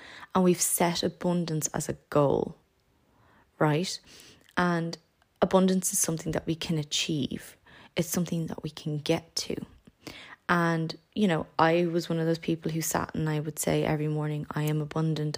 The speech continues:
I am abundant." But for anybody who's even delved into manifesting or anything to do with the body,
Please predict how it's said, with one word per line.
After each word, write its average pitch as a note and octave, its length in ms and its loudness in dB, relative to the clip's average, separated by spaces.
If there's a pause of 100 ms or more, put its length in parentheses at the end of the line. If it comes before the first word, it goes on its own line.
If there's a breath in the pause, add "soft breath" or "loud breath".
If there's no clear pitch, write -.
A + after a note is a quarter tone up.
I D#3+ 80 -2
am D3+ 160 0
abundant." D#3 640 -2 (640 loud breath)
But F#3 140 0
for - 140 2
anybody G3 420 6
who's E3 280 2
even D#3+ 420 0
delved D#3+ 340 2
into D#3 440 -2
manifesting E3 800 0
or - 180 -2
anything F#3+ 420 4
to D3+ 100 -2
do D3+ 140 2
with D3+ 100 -2
the - 60 -14
body, - 440 0